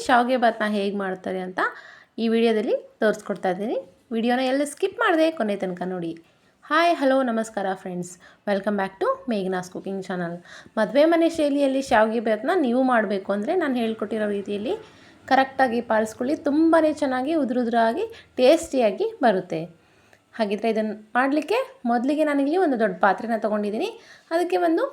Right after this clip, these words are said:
ಮೂರು ಗ್ಲಾಸ್‌ನಷ್ಟು ನೀರನ್ನ ಹಾಕ್ಕೊಂಡಿದ್ದೀನಿ. ಹಾಗೇನೆ ಒಂದು ಮೂರರಿಂದ ನಾಲ್ಕು ಡ್ರಾಪಷ್ಟು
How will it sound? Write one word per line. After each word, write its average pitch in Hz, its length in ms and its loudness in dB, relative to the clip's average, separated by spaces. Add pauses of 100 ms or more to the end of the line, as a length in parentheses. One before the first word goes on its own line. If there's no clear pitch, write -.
(200)
ಮೂರು 359 240 4
ಗ್ಲಾಸ್‌ನಷ್ಟು 294 520 0 (200)
ನೀರನ್ನ 226 340 0
ಹಾಕ್ಕೊಂಡಿದ್ದೀನಿ. 180 580 -4 (420)
ಹಾಗೇನೆ 214 340 -2 (100)
ಒಂದು 233 160 -2 (640)
ಮೂರರಿಂದ 330 420 6
ನಾಲ್ಕು 269 300 2
ಡ್ರಾಪಷ್ಟು 233 420 2